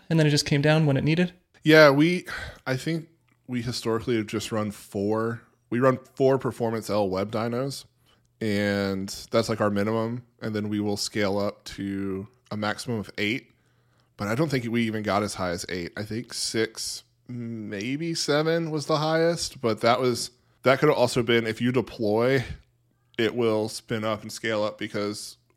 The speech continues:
Speaker 2: during deployment, the queue time goes high, so.
Speaker 1: Right. And speaking of deployments, by the way, like, end to end from you committing code, uh, how long does it take before the actual thing is live in production?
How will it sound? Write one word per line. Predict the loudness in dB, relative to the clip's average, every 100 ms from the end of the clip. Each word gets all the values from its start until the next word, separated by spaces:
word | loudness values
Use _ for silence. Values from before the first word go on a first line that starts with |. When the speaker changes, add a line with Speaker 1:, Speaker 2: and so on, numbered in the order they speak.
| _
Speaker 2:
during | -2 -2
deployment, | -2 -2 -2 -2 -4 -8
the |
queue | -16 -10 -8
time | -6 -6
goes | -8 -10 -16 _ _ _ _
high, | -8 -6 -6 -10
so. | -14 -12 -12 -14 _ _ _ _ 0
Speaker 1:
Right. | 0 0 -6 _ _
And | 0
speaking | 2 6 6
of | 6
deployments, | 2 2 4 2 0
by | 2
the |
way, | 6
like, | 8 6 2 -18 _ _ -20 2
end | 6 8
to | 6 4
end | 6 4 4
from | 4
you | 4 4
committing | 4 4 4 2
code, | 2 2 4 0 -2 -8 -8
uh, | -6 -6 -2
how | 6
long | 6 8
does | 6
it |
take | 6 4
before | 2 4 6
the | 6
actual | 4 4 2
thing | 2
is | 4
live | 4 4
in | 2
production? | 2 0 0 -2